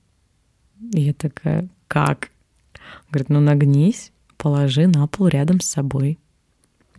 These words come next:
В моей голове просто произошел разрыв какой-то, потому что я не представляла, как можно, стоя на гвоздях, вообще пошевелиться, куда-то нагнуться, что-то положить.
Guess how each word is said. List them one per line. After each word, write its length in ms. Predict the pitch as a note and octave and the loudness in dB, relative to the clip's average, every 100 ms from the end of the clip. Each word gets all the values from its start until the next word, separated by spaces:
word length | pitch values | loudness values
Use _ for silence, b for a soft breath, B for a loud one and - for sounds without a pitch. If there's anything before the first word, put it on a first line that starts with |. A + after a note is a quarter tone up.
| - | -6
В 20 | - | 2
моей 280 | D3 E3 | 4 4
голове 440 | F3+ E3 D3+ D3 G#3+ | 4 4 4 4 2
просто 360 | - D#3 - - | 2 0 0 -4
произошел 560 | - D3 D3+ - E3 | -2 -2 -2 0 2
разрыв 480 | D3+ C#3+ D3 D3 D3 | 2 2 2 0 -2
какой-то, 420 | - - F#3 F#3+ | -6 -2 -2 -2
потому 380 | G3+ - D#3 D#3 | -4 0 2 2
что 300 | D3+ - D3+ C#3+ B - | 0 -2 -2 -2 B 0
я 120 | E3 | 4
не 160 | E3+ E3 | 4 4
представляла, 640 | D#3+ - D#3+ D3+ D3+ C#3+ | -2 -2 -2 2 2 0
как 240 | D3 D#3 - | 0 -2 0
можно, 300 | D3 D3+ D3+ | 0 2 0
стоя 420 | - D#3+ D3+ C#3+ | 0 2 2 2
на 160 | C#3 | 2
гвоздях, 600 | C#3+ C#3+ C#3+ C#3+ D#3 A#3 B B B - | 0 0 0 0 2 0 B B B -2
вообще 300 | E3 D3+ E3+ | 0 2 0
пошевелиться, 1080 | E3 - E3 D3 D#3 D#3 F3+ A#3+ - - D#3 B B - | 0 0 0 2 2 4 4 4 2 -4 -4 B B -2
куда-то 400 | E3+ E3+ E3+ E3+ | 2 2 4 4
нагнуться, 720 | E3 D#3 E3+ F#3 B3+ - E3+ | 4 4 4 6 4 2 -4
что-то 340 | - F3 F3 | -2 0 0
положить. 720 | E3 D#3+ D#3 D#3 D3+ A#3 C#4+ | 0 0 2 2 2 0 0